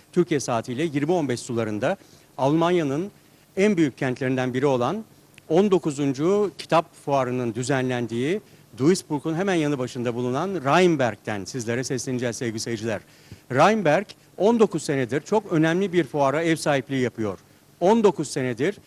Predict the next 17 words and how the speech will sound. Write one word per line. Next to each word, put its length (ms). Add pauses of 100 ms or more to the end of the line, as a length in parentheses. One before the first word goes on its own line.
(160)
kitap 400
ve 100
kültür 380
fuarı 480 (260)
Türkçe 440
üzerine 580 (380)
büyük 260
başarıyla 580
on 260
dokuz 300
yıldır 420 (300)
Duisburg 460 (100)
Rheinberg'te 840
sürüyor 440
sevgili 260
seyirciler. 440 (380)
Evet, 220